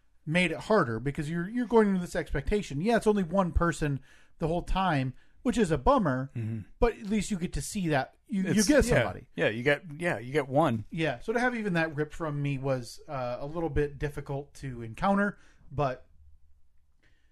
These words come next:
Speaker 1: twelve long days. I now, uh, take a heart arrhythmia pill and a, twice a day. I take a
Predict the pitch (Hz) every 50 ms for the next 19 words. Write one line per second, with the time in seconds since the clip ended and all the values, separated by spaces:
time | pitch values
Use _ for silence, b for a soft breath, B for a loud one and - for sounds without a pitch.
0 | - _ - - 226 247 254 226 220 220 220 214 208 185 156 156 147 147 143 143
1 | 135 - - - 151 143 143 143 151 151 156 156 156 151 143 131 - - _ _
2 | _ _ _ _ - _ - - _ - _ - _ - _ _ _ _ - 131
3 | 123 117 113 107 107 110 - - 165 165 156 139 131 - 185 208 214 208 196 196
4 | 196 180 165 175 175 160 147 135 135 - - - - - - 196 202 208 214 214
5 | - - - - 147 139 139 139 139 135 135 139 139 - - 175 190 180 - 170
6 | 165 165 180 185 - - _ _ _ _ _ _ _ _ _ _ _ _ _ _
7 | _ - 127 123 - 135 123 123 117 - - 127 117 110 104 101 101 104